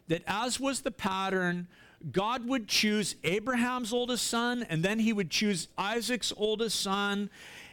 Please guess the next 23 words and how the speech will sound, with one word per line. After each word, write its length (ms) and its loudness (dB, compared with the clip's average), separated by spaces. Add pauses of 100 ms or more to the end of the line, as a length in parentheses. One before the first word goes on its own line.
and 360 0 (920)
they 220 4
would 280 2
be 500 4 (220)
the 180 2
line 840 2
of 180 -2
the 80 2
Messiah 920 2
and 160 0
the 40 0
passing 500 0
on 340 2
of 160 -2
the 100 0
covenant. 560 -2
But 140 0
in 120 0
both 340 -2
cases, 600 0
God 340 -2
chose, 640 0 (1300)
uh, 100 -10